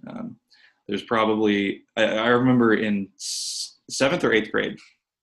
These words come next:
I had a teacher, she was a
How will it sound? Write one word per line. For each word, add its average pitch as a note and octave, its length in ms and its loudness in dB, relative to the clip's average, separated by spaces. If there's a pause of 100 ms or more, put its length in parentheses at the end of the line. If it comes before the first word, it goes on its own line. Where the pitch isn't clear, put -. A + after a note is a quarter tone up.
(840)
I C#3 40 2
had C3 100 6
a B2+ 80 2
teacher, A2 600 0 (160)
she - 180 -2
was A2 200 2
a G2 380 0